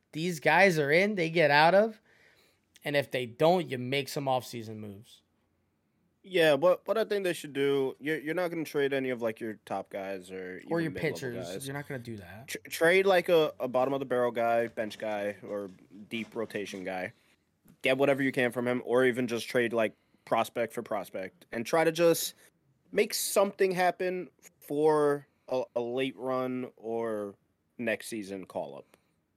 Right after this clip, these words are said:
Speaker 2: Go for that, because, again, you're, you're not gonna do anything right now that's gonna change the dynamic. So
Speaker 1: 'Cause, again, you need too
Speaker 2: hope for
Speaker 1: many,
Speaker 2: the
Speaker 1: too many bats.
Speaker 2: Yeah. So hope those guys get out of the slump, you get healthy, everything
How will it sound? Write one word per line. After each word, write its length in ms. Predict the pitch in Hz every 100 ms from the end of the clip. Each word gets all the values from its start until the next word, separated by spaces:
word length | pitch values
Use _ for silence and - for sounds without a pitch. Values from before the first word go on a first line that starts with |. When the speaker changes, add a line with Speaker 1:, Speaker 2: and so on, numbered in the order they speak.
| _
Speaker 2:
Go 120 | 151
for 180 | 196 196
that, 340 | 175 160 160 - _ _ _
because, 200 | - 151
again, 240 | 151 131 104
you're, 160 | 113 - _
you're 340 | 120 131 120
not 220 | 147 165 156
gonna 160 | 156
do 160 | 139 139
anything 260 | 131 127
right 220 | 117 110 104
now 180 | 101
that's 160 | 98 95
gonna 320 | 110 98 92 - _
change 500 | - - 123 107 101
the 80 | 98
dynamic. 600 | 90 87 85 69 - _ _ _ _ _ _ _ _
So 200 | - 117
Speaker 1:
'Cause, 160 | 107 175
again, 160 | 185
you 80 | 165
need 140 | 180 143
too 60 | 139
Speaker 2:
hope 100 | 151
for 60 |
Speaker 1:
many, 80 | 139
Speaker 2:
the 160 | 143 - -
Speaker 1:
too 120 | 185
many 140 | 165 131
bats. 400 | 113 104 - 160
Speaker 2:
Yeah. 300 | 190 117 85 _ _ _
So 260 | - 139 -
hope 260 | - 165
those 160 | 185 156
guys 200 | 156 151
get 140 | 127
out 120 | 127 127
of 40 |
the 60 | 127
slump, 440 | - 127 127 120 -
you 100 | 107
get 200 | 104 123
healthy, 560 | 120 123 110 120 117 110
everything 560 | 98 117 131 120 113